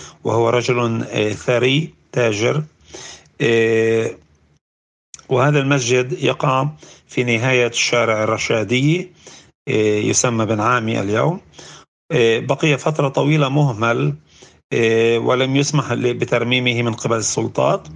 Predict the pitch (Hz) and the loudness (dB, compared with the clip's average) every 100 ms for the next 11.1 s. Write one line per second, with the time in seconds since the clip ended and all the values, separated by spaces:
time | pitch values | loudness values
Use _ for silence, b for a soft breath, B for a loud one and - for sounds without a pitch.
0 | B B B B B B 131 139 135 151 | B B B B B B 0 2 2 -2
1 | - - 135 131 143 127 147 151 127 135 | -6 -2 0 2 2 0 -2 -4 -4 -4
2 | - 123 131 127 123 120 131 139 110 110 | -4 -2 0 2 2 0 -2 0 0 0
3 | 113 127 127 131 131 101 156 143 - 117 | -2 0 0 0 -2 0 2 2 0 -2
4 | 107 123 - - B B B B - 117 | -2 -4 -6 -10 B B B B -2 2
5 | 113 110 113 117 117 117 127 127 127 110 | 2 2 2 0 0 -2 -2 0 -2 -2
6 | 131 120 123 - - 123 120 117 120 113 | -2 0 -2 -4 -4 -4 -2 0 0 -4
7 | - _ - B B _ - - 117 113 | -6 _ -20 B B _ -8 -2 0 2
8 | 123 117 - 110 104 117 113 113 120 127 | 0 0 0 -2 0 0 0 0 -2 -6
9 | B B B B - 113 117 131 123 117 | B B B B -4 -2 0 0 2 0
10 | 120 120 - - - 123 110 95 92 104 | 0 -4 -8 -4 0 0 -2 -4 -4 -2
11 | 104 | -4